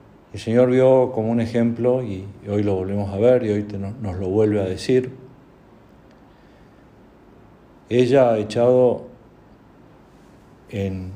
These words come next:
ese buzón, eso era el gasofilacio, en su necesidad, todo lo que tenía.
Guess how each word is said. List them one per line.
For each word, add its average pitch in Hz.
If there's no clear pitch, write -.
ese 110
buzón, 123
eso 104
era 98
el 87
gasofilacio, 104
en 131
su 123
necesidad, 107
todo 123
lo 104
que 101
tenía. 92